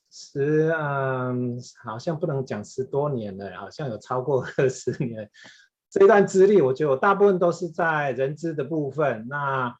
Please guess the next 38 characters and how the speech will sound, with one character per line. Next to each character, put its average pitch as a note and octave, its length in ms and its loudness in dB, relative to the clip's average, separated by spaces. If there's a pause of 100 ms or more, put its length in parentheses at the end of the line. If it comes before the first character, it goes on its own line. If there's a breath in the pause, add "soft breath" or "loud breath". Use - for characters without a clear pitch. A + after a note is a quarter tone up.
(220)
其 D#3+ 200 0
实 C#3+ 440 2
工 F3 260 2
作 F#3 140 4
资 F3 200 -2
历 F3+ 240 4
大 F3+ 140 -4
概 F3+ 160 0
就 F3 160 -2
只 E3+ 180 -8
有 C3 360 0
两 B2+ 580 -4
个 C#3 180 -2
集 D3+ 240 -4
团 C#3 220 0
企 F3 220 -4
业 E3 120 4
而 C3+ 160 4
已。 A2+ 80 -2
其 D3+ 140 -10
实 D#3 100 -6
我 C3 120 2
进 E3+ 260 -2
入 E3 180 -2
薰 D#3+ 200 -8
衣 - 20 -4
草 B2+ 220 -4
森 C#3+ 260 -6
林 A2+ 260 -4
很 A2 160 -12
快 D3 300 0
也 G#2+ 440 -4
满 A2 300 -8
了 C3 160 -2
十 B2+ 160 -12
四 G3 240 4
年 A2 280 -2
了。 G2+ 180 -12